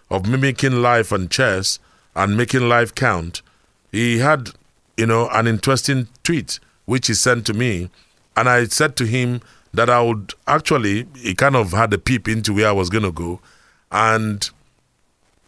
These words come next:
that I was gonna use his piece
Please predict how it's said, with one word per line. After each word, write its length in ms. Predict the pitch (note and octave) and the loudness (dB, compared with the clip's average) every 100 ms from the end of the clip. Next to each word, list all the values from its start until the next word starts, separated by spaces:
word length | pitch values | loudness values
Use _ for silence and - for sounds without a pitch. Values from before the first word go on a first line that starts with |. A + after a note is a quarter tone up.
| _ _ _ - | _ _ _ -2
that 160 | G2+ | 4
I 300 | A#2 A#2 A2 A2+ | 6 6 4 0
was 240 | G2+ A2+ A2 | 0 2 2
gonna 200 | F3+ D3+ | 2 4
use 300 | C3 C#3 B2 | 4 4 4
his 180 | G#2+ | 2
piece 560 | - D#3+ G#2 - - | 0 -2 -2 -2 -4